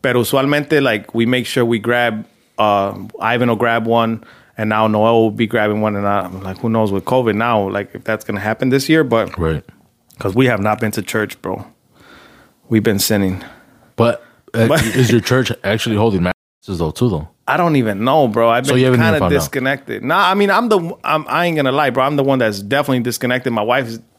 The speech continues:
Speaker 1: the one that kinda guides us in that way. But, um, yeah,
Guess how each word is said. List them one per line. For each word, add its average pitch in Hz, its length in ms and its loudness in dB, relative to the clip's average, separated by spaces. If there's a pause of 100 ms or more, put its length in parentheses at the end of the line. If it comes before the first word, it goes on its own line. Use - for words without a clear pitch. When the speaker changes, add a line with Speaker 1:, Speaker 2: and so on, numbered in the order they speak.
Speaker 1:
the 113 160 -2
one 113 180 2
that 101 140 -2
kinda 110 280 -2
guides 123 320 -2
us 139 80 -4
in 151 80 -2
that 147 120 2
way. 170 140 2 (460)
But, 120 480 0 (500)
um, 107 600 -2
yeah, 160 200 2